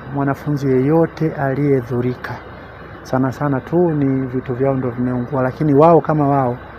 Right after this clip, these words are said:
wote wako salama. Kwa hiyo tunamshukuru Mwenyezi Mungu. Kwa hiyo sana sana hapa bado tunasubiri tu taratibu za, za, za kiuchunguzi ambazo zitafanywa na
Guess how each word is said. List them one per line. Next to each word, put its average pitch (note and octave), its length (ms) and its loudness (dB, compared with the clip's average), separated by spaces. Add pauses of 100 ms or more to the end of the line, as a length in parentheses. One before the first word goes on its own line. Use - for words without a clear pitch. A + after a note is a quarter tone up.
(540)
wote C#3+ 540 6
wako C3+ 400 -4
salama. A#2+ 640 -2 (100)
Kwa C#3 80 0
hiyo B2+ 120 0
tunamshukuru C3 480 -2
Mwenyezi B2+ 380 -4
Mungu. B2+ 300 -4 (180)
Kwa E3 100 2
hiyo E3+ 300 4 (1200)
sana D3 240 0
sana F3+ 200 2
hapa E3 100 2
bado D#3 340 0
tunasubiri D3 440 -2
tu - 80 -10
taratibu C#3+ 520 0
za, C3 340 -2
za, B2+ 320 -4
za A#2+ 140 -2
kiuchunguzi E3 840 0
ambazo C#3+ 380 0
zitafanywa C#3 560 -4
na C3 260 -4